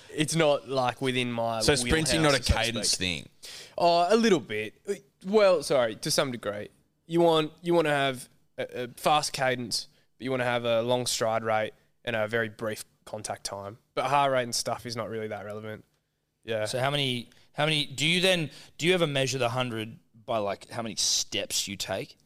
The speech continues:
Speaker 3: from start
Speaker 1: Yeah, that's
Speaker 3: to
Speaker 1: a
Speaker 3: finish?
Speaker 1: measurement, but as long as you take 'em, you, you wanna take fewer steps.
Speaker 3: Yes.
Speaker 1: Yeah, so you want a longer
Speaker 3: Do you know what
Speaker 1: stride.
Speaker 3: the least amount of steps you've taken to, to finish a hundred is?
Speaker 1: Um,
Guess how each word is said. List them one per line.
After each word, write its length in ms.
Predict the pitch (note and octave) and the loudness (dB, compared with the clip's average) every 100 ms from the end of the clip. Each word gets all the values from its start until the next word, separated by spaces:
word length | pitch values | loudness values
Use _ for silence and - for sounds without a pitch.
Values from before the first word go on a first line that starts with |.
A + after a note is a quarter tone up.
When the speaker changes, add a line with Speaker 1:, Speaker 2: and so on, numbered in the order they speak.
| _ | _
Speaker 3:
from 220 | - G2 | -8 -4
start 180 | F3+ G3+ | 2 4
Speaker 1:
Yeah, 80 | F3+ | 4
that's 140 | F3+ | 2
Speaker 3:
to 40 | F#3 | 2
Speaker 1:
a 40 | |
Speaker 3:
finish? 160 | F#3 D#3+ | 2 2
Speaker 1:
measurement, 280 | B2+ C#3 - _ C3+ | -2 -6 -10 _ -6
but 280 | C3 A2+ - _ _ _ _ _ _ D3 | -4 -4 -10 _ _ _ _ _ _ -4
as 120 | C#3+ | -2
long 80 | C#3 | 0
as 100 | A#2+ | -2
you 60 | |
take 320 | A2 A#2+ A#2+ A#2+ | -4 -4 -4 -4
'em, 340 | A2+ A2 G#2+ _ _ - | -6 -8 -12 _ _ -6
you, 140 | F3+ | -4
you 160 | F#3 F3 | 0 2
wanna 160 | G3 | 2
take 180 | F#3+ C#3+ | 2 -4
fewer 240 | - D#3 D3 | -4 -2 -2
steps. 440 | - G2 - - - | -4 -8 -6 -8 -4
Speaker 3:
Yes. 340 | A2+ - - - | -6 -6 -10 -10
Speaker 1:
Yeah, 200 | C3+ G#2+ - | -8 -8 -6
so 160 | - | -4
you 60 | C3+ | -2
want 100 | C3 | -2
a 40 | A#2 | 0
longer 540 | B2 C3 B2 A2 G#2 - - | -2 0 0 0 -2 -8 -10
Speaker 3:
Do 100 | C3+ | -2
you 80 | C#3 | 0
know 220 | B2+ A#2+ A#2 | 2 2 2
what 140 | G#2 | 0
Speaker 1:
stride. 20 | |
Speaker 3:
the 100 | A#2 G#2+ | -4 -6
least 300 | G#2+ A2 - | -4 -4 -4
amount 200 | A#2 G#2 | -6 -6
of 60 | |
steps 300 | - G#2+ - | -4 -6 -8
you've 100 | - - | -12 -10
taken 440 | F#2+ G2 G2 F#2+ | -8 -8 -10 -10
to, 240 | - F2+ | -10 -8
to 180 | - G#2+ | -10 -10
finish 320 | - F#2+ F#2+ G#2 | -10 -12 -12 -12
a 40 | |
hundred 280 | G2+ G#2 A#2 | -12 -12 -12
is? 200 | E3 - - _ _ _ _ _ _ _ _ _ _ _ _ _ | -12 -14 -20 _ _ _ _ _ _ _ _ _ _ _ _ _
Speaker 1:
Um, 480 | A2+ A2 G#2+ G#2+ G#2 | -6 -4 -4 -4 -8